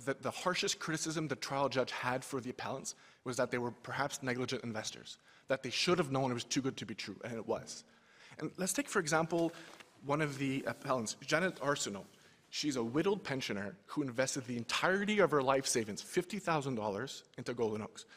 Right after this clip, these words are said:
Or José Bouchard, who, uh, invested the proceeds from a sale of her home. Uh, and this was the first ever investment she made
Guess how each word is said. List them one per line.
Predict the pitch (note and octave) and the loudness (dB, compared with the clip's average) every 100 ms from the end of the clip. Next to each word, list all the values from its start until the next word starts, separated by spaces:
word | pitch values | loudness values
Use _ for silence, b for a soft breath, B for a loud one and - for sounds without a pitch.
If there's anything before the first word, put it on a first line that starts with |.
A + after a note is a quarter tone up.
| B B B | B B B
Or | C3+ B2 | 2 4
José | B2+ D3+ D3+ C#3 | 6 8 6 6
Bouchard, | C#3+ D#3 D3+ A#2+ | 6 8 8 6
who, | - A2+ - | 2 -6 -6
uh, | B2 A2+ B B B | -6 -6 B B B
invested | B2 A#2 - C3 B2 | -6 -4 -4 -4 -6
the | |
proceeds | - C#3 B2+ C3+ | -6 -6 -6 -6
from | - B2+ | -4 -2
a | |
sale | A2+ C#3+ C3+ | 0 4 4
of | B2 | 6
her | A#2+ | 4
home. | A2 C#3 A2 A2 - B B B B - | 6 4 4 2 -4 B B B B -10
Uh, | A#2 A2 | -8 -6
and | C3 | 2
this | F3+ F#3+ | 2 2
was | E3 | 2
the | C3+ | 0
first | - E3+ E3 - | 2 0 0 0
ever | D#3 C#3+ D3+ | 0 4 4
investment | B2+ A#2 C3+ - B2+ | 4 4 4 4 -2
she | - B2 | 0 2
made | B2 A#2 | 2 0